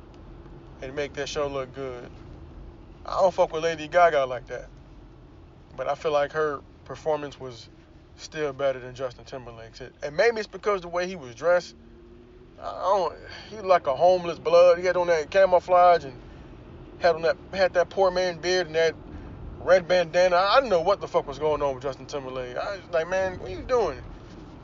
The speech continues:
And then he's up there trying to do the tricks with the microphone, but it's on some type of swivel. I'm like, "Ah, you supposed to be J T. You supposed to be that guy. You up here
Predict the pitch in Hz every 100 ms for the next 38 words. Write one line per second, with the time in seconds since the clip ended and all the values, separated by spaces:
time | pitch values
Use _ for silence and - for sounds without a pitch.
0 | - - - - - 156 202 202 185 180
1 | 190 180 175 190 170 180 - 202 185 170
2 | 139 180 170 160 175 165 156 170 185 170
3 | 175 156 - - 196 180 175 156 156 147
4 | 147 143 131 123 113 - - - - -
5 | - - - 262 - 185 180 156 190 160
6 | 190 180 180 190 185 160 160 165 165 151
7 | 147 139 160 180 165 175 160 147